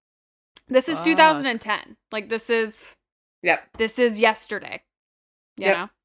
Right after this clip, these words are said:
Speaker 1: This is today and this is tomorrow.
Speaker 3: Yep.
Speaker 1: Many neighborhoods that were labeled yellow or red by the H O L C back in the nineteen thirties are still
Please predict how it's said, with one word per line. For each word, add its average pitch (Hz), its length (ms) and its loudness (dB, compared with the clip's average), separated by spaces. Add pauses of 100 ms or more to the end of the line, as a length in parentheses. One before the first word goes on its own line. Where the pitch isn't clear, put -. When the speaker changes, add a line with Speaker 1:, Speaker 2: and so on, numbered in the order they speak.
(120)
Speaker 1:
This 208 180 -10
is 220 200 0
today 220 340 2
and 214 120 -4
this 196 160 -8
is 196 160 -10
tomorrow. 147 520 -8 (560)
Speaker 3:
Yep. 196 180 2 (840)
Speaker 1:
Many 262 320 2
neighborhoods 247 580 0
that 202 180 -2
were 208 140 -4
labeled 196 540 -2 (120)
yellow 262 440 2
or 220 280 -4
red 196 520 -4 (140)
by 190 100 -2
the 180 260 -6
H 233 380 -6
O 220 160 0
L 208 200 -2
C 180 300 -8
back 185 460 -4
in 214 100 -8
the 202 80 -6
nineteen 196 420 -8
thirties 214 540 -6
are 190 160 -8
still 262 680 0